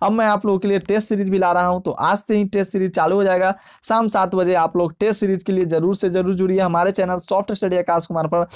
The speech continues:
और चैनल पे नए होंगे तो प्लीज चैनल को सब्सक्राइब भी कीजिए, और सात बजे से आप लोग टेस्ट देने जरूर से जरूर आइए चैनल पे, और पता चलेगा। मैं रिजल्ट भी निकालूंगा उसके, उसके अगले, अ, मतलब अगले दिन ही रिजल्ट भी निकाल दूंगा और बताऊंगा कि इनका मतलब ज़्यादा आ रहा है, कौन टॉप कर रहे हैं हमारे चैनल के, सबसे ज़्यादा टॉप और सबसे ज़्यादा सही करने वाले कौन हैं।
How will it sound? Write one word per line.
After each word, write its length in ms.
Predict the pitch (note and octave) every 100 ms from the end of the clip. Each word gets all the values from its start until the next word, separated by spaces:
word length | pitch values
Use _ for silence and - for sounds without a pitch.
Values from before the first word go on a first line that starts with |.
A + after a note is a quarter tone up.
| - -
और 100 | D3+
चैनल 260 | D#3 F#3+ G#3+
पे 100 | G3+
नए 100 | F#3+
होंगे 160 | F#3
तो 80 | F3+
प्लीज 200 | E3+ F#3
चैनल 240 | F3+ E3
को 100 | E3
सब्सक्राइब 420 | E3+ D#3 - E3 F#3
भी 80 |
कीजिए, 340 | G3+ F#3 G3+ A#3 - _ -
और 100 | D#3+
सात 280 | F#3 F#3
बजे 120 | G#3 F#3
से 100 | F#3+
आप 120 | F3+
लोग 160 | F#3+
टेस्ट 220 | F#3+ G3 F3
देने 180 | F#3
जरूर 240 | E3+ E3 E3+
से 140 | F3
जरूर 240 | D3+ D3 C#3+
आइए 180 | C3+
चैनल 300 | C3 D3 D3
पे, 200 | C#3 B2+ A#2 _ _ _ _
और 120 | D3+ D#3
पता 240 | F3 G3
चलेगा। 320 | G3+ G3 G3
मैं 140 | D#3+ D3+
रिजल्ट 240 | D#3+ G3
भी 60 | G3
निकालूंगा 420 | F#3+ F#3+ F#3+ G3+
उसके, 260 | F3+ F#3+ F3+ _ _ -
उसके 220 | D#3 F#3+
अगले, 320 | F3 F3+ G#3
अ, 260 | G#3+ E3+ D#3+
मतलब 280 | D#3+ E3 F3
अगले 260 | D#3+ E3+ G3+
दिन 180 | G3+
ही 160 | G3 A3+ A3+ _ -
रिजल्ट 300 | D3 G3 G#3
भी 180 | F#3+ F#3+
निकाल 300 | F#3+ F3+ F3
दूंगा 240 | F3+ F#3+
और 120 | E3
बताऊंगा 380 | D#3+ E3 F3+ F#3+
कि 120 | F#3+
इनका 260 | F3 G3 F#3+ -
मतलब 360 | D3+ D#3 F#3
ज़्यादा 240 | E3 D3+ E3+
आ 60 |
रहा 120 | E3 F3+
है, 60 |
कौन 240 | F3+ E3 F3
टॉप 240 | F3 E3+
कर 120 | F#3
रहे 60 | F3+
हैं 40 |
हमारे 180 | F3 F3
चैनल 260 | F3+ F3+ F3+
के, 100 | F#3+
सबसे 200 | F3+ F#3+
ज़्यादा 220 | F3+ F3+
टॉप 260 | F3 F3+
और 100 | G3
सबसे 220 | F3 F3+ F#3
ज़्यादा 260 | F3 E3+
सही 200 | F3+ F#3
करने 200 | F#3 F#3
वाले 200 | F3+ F3+
कौन 240 | F3 F3 D3+
हैं। 200 | C3